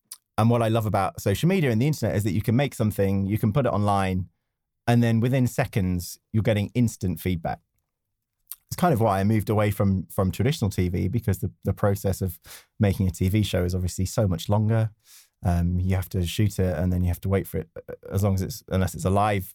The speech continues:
program, of course. Um, you make a program, it gets edited,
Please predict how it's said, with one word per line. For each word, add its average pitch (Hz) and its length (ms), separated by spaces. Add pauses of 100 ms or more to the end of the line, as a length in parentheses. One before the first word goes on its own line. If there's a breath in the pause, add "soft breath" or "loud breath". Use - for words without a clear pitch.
program, 92 380
of 90 100
course. - 380 (400 loud breath)
Um, 92 460
you 101 120
make 104 220
a - 40
program, 95 460
it 87 100
gets - 260
edited, 95 540